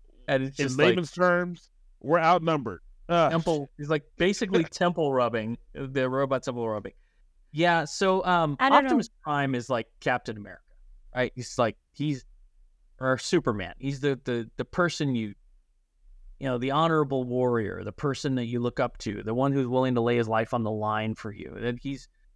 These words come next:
Speaker 1: he's Steve Rogers. He'll jump on the grenade. That was Optimus. That's what made him so great to everybody. That's what everybody loved about him. And, and,
Speaker 2: <laughs>
Speaker 1: and, and Ultra Magnus just wasn't that. He just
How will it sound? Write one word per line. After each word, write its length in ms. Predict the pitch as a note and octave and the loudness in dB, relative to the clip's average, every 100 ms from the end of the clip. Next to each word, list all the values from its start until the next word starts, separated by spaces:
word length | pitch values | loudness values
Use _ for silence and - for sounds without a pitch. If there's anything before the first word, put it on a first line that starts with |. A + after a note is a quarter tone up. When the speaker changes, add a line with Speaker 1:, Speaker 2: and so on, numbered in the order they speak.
| _ _ - | _ _ -4
Speaker 1:
he's 400 | F3+ E3+ C#3 - _ - | -2 -2 -4 -16 _ -12
Steve 320 | - A3 F3 | -2 0 4
Rogers. 480 | A3+ F3+ C#3 F#2 C3 | 6 6 4 -6 -6
He'll 120 | C#3 | -2
jump 300 | D#3 F#3+ F#3 | 2 2 4
on 120 | E3 | 2
the 80 | D#3 | 0
grenade. 520 | C3 C3+ B2+ G2 F#2 | 0 -2 -2 -4 -4
That 160 | C3+ E3 | -2 -2
was 140 | D#3 | 0
Optimus. 500 | D#3+ D#3 - - - | 2 2 -2 -14 -10
That's 240 | - D#3+ F#3+ | -2 -2 0
what 220 | F3+ E3+ | -2 -2
made 260 | D#3+ E3 D#3 | 0 0 0
him 160 | C#3+ | -2
so 240 | - C#3+ C3 | -2 -4 -2
great 340 | C#3+ D#3 - | 0 -2 0
to 80 | B2 | -4
everybody. 340 | G#2+ G#2 G#2 | -4 -6 -8
That's 120 | A#2 D#3 | -4 -2
what 60 | |
everybody 300 | D3+ D3 C#3 | 0 0 -2
loved 320 | C3 C#3+ C3+ | 0 -2 0
about 360 | A#2 C3 E3 C3+ | -2 0 0 0
him. 180 | - - - - - - - - - - | -8 -16 -20 -20 -20 -20 -20 -20 -20 -4
And, 160 | F#3 F#3 | -4 0
and, 260 | F3+ F3 - | 0 0 -2
Speaker 2:
<laughs> 40 | |
Speaker 1:
and, 380 | F3 E3 D3+ C#3 - - _ _ _ _ _ _ _ _ _ F#3+ | -2 0 -2 -6 -14 -20 _ _ _ _ _ _ _ _ _ -2
and 100 | G#3+ | -2
Ultra 220 | G#3 G#3+ | 0 0
Magnus 260 | A3+ G#3+ D#3 | 0 0 -2
just 200 | F3 C#3 | -6 2
wasn't 360 | G3+ A3 D3 | 2 2 0
that. 360 | D3+ C4 F4 - _ _ - - - - - | 0 0 0 -4 _ _ -20 -20 -20 -20 -14
He 60 | |
just 240 | C#3+ G3+ | -6 -6